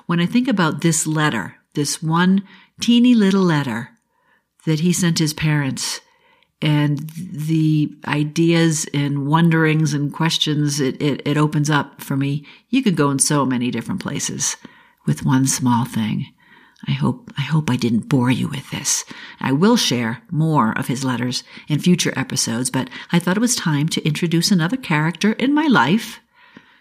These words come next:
my dad, and, and my mom. You'll hear more about her too. So that's, that's that. If you enjoyed today's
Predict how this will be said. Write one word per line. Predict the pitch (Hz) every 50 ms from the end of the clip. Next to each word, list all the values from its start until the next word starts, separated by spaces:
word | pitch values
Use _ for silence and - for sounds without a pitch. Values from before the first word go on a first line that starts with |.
| _ _ _
my | 180 180 190 202
dad, | 190 - 151 135 117 120 135 151 - - - _ _ _ _ _ _ _ _ _ _ _ _ -
and, | 175 175 175 175 175 175 175 - - -
and | 180 180 180 185
my | 185 185
mom. | 175 151 135 135 131 135 151
You'll | 156 160 170
hear | 160 160 160 160
more | 156 151 156 156
about | 151 156 151 151 -
her | - 156 156 160
too. | 160 - - 143 143 143 151 170 - - _ _ _ _ _ _ _ _ _ _ _ _ _ _ _ _ _ _ _ _ _ _ _ _ _ _ -
So | - - - 214
that's, | 208 233 240 240 240 - - - - - _ _
that's | - - - 254 277 285 - - -
that. | 254 294 302 196 143 - - - - - _ - - _ _ _ _ _ _ _ _ _ _ _ _ _ _ _ _ _ _ _ _ _ _ _ _ _ _ _ _ _ _ _ _ _ _
If | - 196 185 185 - -
you | 202 202 202 202 196 185 -
enjoyed | - 180 185 185 175 190 196 202 208 214 233 240 233 - - - _ _ _
today's | - - 233 214 220 226 247 247 240 - -